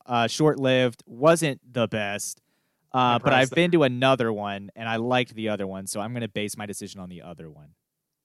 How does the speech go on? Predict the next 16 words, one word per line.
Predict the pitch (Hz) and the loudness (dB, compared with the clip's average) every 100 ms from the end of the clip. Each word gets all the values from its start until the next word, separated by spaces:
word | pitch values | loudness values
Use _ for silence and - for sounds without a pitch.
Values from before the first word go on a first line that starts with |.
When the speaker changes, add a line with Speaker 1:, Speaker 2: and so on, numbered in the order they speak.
| _ _ - | _ _ -10
Speaker 2:
I'm | 131 | -6
gonna | 160 | -4
take | 156 185 175 | -2 -2 -2
Steak | 160 151 | -4 -4
and | 147 | -4
Shake | 160 143 - | -2 -4 -2
too. | 151 143 131 127 127 _ _ | 0 4 4 2 -4 _ _
What | 135 | -2
was | 160 | 0
the | 175 | 2
other | 170 175 | 4 2
restaurant | 165 165 175 175 | 2 0 -2 -8
you | 165 | -6
said? | - 175 175 | -2 -2 -2
Speaker 1:
Wings | 90 101 110 98 | -6 -10 -8 -4
Over. | 98 101 110 110 | -4 -4 -6 -10